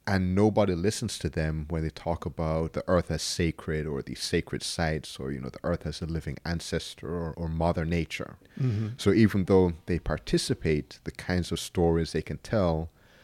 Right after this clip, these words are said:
Speaker 1: are constrained in a way that effectively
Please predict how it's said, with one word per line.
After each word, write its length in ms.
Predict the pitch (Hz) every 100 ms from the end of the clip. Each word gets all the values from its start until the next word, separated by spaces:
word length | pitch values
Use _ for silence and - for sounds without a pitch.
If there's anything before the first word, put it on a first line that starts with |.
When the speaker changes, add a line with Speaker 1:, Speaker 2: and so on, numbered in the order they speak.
| _ -
Speaker 1:
are 200 | 92 87
constrained 600 | - 85 - - 123 127
in 120 | 113 85
a 40 |
way 300 | 78 76 76 -
that 220 | - 80 - -
effectively 800 | 87 - - - 90 - 82